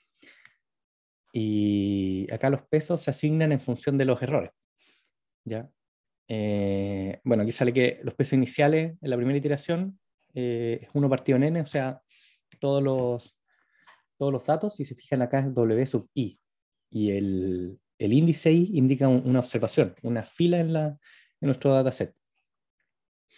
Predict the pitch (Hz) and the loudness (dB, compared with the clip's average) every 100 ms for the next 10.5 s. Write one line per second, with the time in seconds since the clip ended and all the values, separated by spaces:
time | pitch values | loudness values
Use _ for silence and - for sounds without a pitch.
0 | - - - 120 143 139 127 - 147 160 | -20 -20 -8 -2 0 0 0 0 2 4
1 | 147 147 _ - 123 151 160 165 165 160 | 4 2 _ -4 0 2 4 4 2 0
2 | 156 156 151 147 _ _ _ _ _ _ | 0 -2 -4 -8 _ _ _ _ _ _
3 | _ - 117 170 143 160 175 226 - 139 | _ -6 0 0 0 -2 -4 -4 -6 -6
4 | 127 156 151 113 98 - - - 135 123 | 0 2 4 0 -4 -10 -12 -4 -2 -2
5 | 131 120 127 135 123 - 135 120 90 90 | -2 0 2 2 2 2 0 0 -2 -8
6 | _ _ _ _ _ _ _ _ _ 151 | _ _ _ _ _ _ _ _ _ -10
7 | 131 123 - 120 113 110 110 110 107 107 | -6 -6 -2 0 2 2 2 0 -2 -4
8 | - _ _ _ _ _ _ _ 113 104 | -8 _ _ _ _ _ _ _ -4 -2
9 | 104 101 101 - 117 107 117 151 185 180 | -2 -2 -4 -2 -2 -2 0 -2 0 0
10 | 180 185 139 135 | 0 0 0 -2